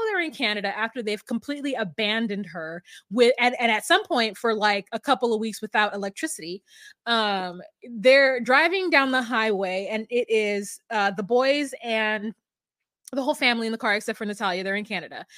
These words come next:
And he says that Christine is yelling at him. Now, I don't know how loud, but for him, it's, like, the highest decibel that he could possibly handle, because the way he describes it is that she's screaming and yelling.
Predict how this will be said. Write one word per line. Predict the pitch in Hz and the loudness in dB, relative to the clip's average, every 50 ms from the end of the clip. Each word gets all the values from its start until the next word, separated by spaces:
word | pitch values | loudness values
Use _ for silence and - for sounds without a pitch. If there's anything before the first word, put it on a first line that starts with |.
| - - - - - _ _ | -20 -20 -20 -20 -20 _ _
And | - 254 247 233 226 220 220 214 208 - - | 0 2 4 4 4 2 0 -2 -4 -8 -8
he | 226 - 302 339 | -4 2 2 2
says | 349 - - 262 240 233 220 233 - - 202 | 2 4 2 4 4 4 2 0 -4 -10 -6
that | - 196 180 175 175 170 - - - _ _ _ _ _ | -4 -2 0 0 0 -2 -4 -10 -18 _ _ _ _ _
Christine | - 262 247 - 294 311 294 | -6 -6 -4 -4 -4 -2 -2
is | 277 214 196 | -2 0 0
yelling | 226 214 220 202 180 170 | 0 0 0 0 -4 -8
at | 156 - | -10 -12
him. | - 151 123 120 202 _ _ _ _ - - - - _ | -14 -16 -16 -16 -20 _ _ _ _ -20 -20 -20 -12 _
Now, | 226 247 247 247 240 240 - | 4 6 6 6 6 4 4
I | 277 | 4
don't | 294 311 302 | 4 4 4
know | 285 269 | 2 0
how | 262 233 247 254 240 240 233 220 220 | -2 0 2 2 4 4 2 0 -2
loud, | 220 233 233 226 233 240 254 254 254 208 | 0 2 2 4 4 4 4 2 0 -2
but | 185 220 | -4 -8
for | 208 - 247 240 | -6 -6 -8 -6
him, | 196 220 269 262 269 254 247 | -4 -2 -2 -2 -2 -4 -4
it's, | 233 226 - - - | -4 -6 -6 -4 -4
like, | 226 208 208 202 - | -4 -4 -4 -4 -6
the | - 214 | -8 -6
highest | 190 233 240 240 240 - - | -2 0 0 0 0 -2 -2
decibel | - 226 226 - 226 202 202 180 | -4 -4 -4 -4 -6 -6 -6 -6
that | 202 | -8
he | 190 226 190 | -10 -6 -6
could | 226 208 - | -6 -6 -4
possibly | 214 202 208 - 208 175 190 202 | -4 -6 -6 -6 -10 -10 -8 -6
handle, | 196 196 196 196 208 214 233 254 | -4 -4 -4 -4 -4 -6 -8 -8
because | 220 208 - 233 220 170 | -8 -8 -8 -10 -8 -6
the | - | -6
way | 202 208 202 | -4 -4 -4
he | 196 214 | -6 -8
describes | 180 190 - - 202 185 196 202 180 | -10 -10 -8 -2 0 0 0 0 -2
it | 220 | -2
is | 208 214 | -2 -2
that | 185 190 185 | -4 -6 -6
she's | - - 214 - | -8 -8 -8 -10
screaming | - - - 214 214 208 202 196 | -10 -8 -6 -4 -4 -2 -2 -2
and | 185 180 | -4 -4
yelling. | 180 175 180 190 202 220 247 | -4 -4 -4 -4 -6 -6 -8